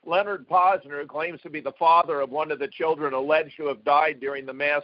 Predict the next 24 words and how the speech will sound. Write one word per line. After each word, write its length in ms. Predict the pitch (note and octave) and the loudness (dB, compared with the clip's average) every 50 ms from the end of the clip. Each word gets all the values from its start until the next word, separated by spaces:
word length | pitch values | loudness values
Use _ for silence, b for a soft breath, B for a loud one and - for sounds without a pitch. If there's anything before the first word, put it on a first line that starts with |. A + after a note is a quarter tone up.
| - C#3+ | -6 -8
murder 380 | C#3+ D3+ D#3 D#3+ D3 C#3+ C3 | -4 -2 -2 -2 -2 -4 -6
of 120 | B2+ A#2+ - | -6 -8 -10
twenty 300 | - D3 D#3 D#3 D3 C3 | -10 -8 -8 -8 -8 -10
kids 300 | - - D#3+ D3+ B2+ A#2 | -8 -4 -4 -4 -4 -4
and 160 | C3 C3+ B2+ - | -10 -12 -8 -8
six 220 | D#3+ D3+ - _ | -8 -8 -8 _
adults 340 | D3+ C#3 D3 C#3+ D3 D3 - | -2 2 4 4 4 4 0
at 100 | C#3 B2 - | -8 -10 -8
Sandy 300 | - D3 D3 D3 C#3 C#3 | -6 -6 -6 -6 -6 -2
Hook 240 | C3 C#3+ D3+ C#3+ - | 0 2 2 2 2
Elementary 760 | C#3+ C#3+ C#3 C#3 C#3+ C3+ C#3+ D3+ D#3+ D3+ - D#3 D3 C3+ - - | 0 2 2 2 0 0 -2 -4 -4 -6 -8 -8 -8 -8 -10 -12
School 260 | _ C#3+ C3+ C3+ C#3 C#3+ | _ -4 -2 0 2 2
on 160 | C3+ C3+ B2 | 2 2 0
fourteen 440 | - E3 D#3 D#3 - - D3+ D3 C3 | 0 0 0 0 0 -4 -8 -8 -8
December 460 | B2 B2 - - D3+ D3+ C#3+ C#3+ C3+ | -8 -8 -6 -4 -4 -2 -2 -4 -4
two 200 | - - D3+ D3+ | -4 -6 -8 0
thousand 460 | C#3+ C#3+ C#3 C3+ B2+ A2 B2 A#2 G#2 | 2 4 4 4 2 -2 -6 -12 -12
twelve, 480 | - D3 E3 F#3 E3+ B2+ G#2 A2 C3+ C3 - _ _ _ _ _ _ _ _ _ _ _ _ - | -2 2 4 4 4 4 2 0 -2 -4 -8 _ _ _ _ _ _ _ _ _ _ _ _ 0
filed 340 | E3 E3+ F#3 F#3 E3 D#3 | 2 4 4 4 2 0
a 60 | D3+ D3 | -2 -4
lawsuit 580 | C#3+ D3+ E3+ F3+ F#3 F#3 F3 - - D3+ C3+ | -2 0 2 2 2 2 0 -2 -10 -16 -16
against 320 | - B2+ C#3+ C#3 - _ C#3+ | -12 -12 -12 -12 -12 _ -14
me, 420 | D3 E3 F3+ F3+ D#3 C3+ C3+ C#3+ C#3+ | -10 -8 -8 -8 -8 -8 -10 -12 -8
Mike 260 | C#3 C#3 D3 D3+ D3 | -4 -4 -2 -2 -4